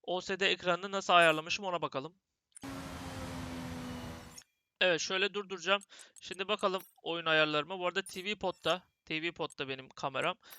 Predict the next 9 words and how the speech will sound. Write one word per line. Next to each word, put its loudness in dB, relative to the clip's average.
Settings'e -2
girdikten 0
sonra -8
buradan 0
on 2
screen -8
display'e -2
giriyorsunuz -6
ve 0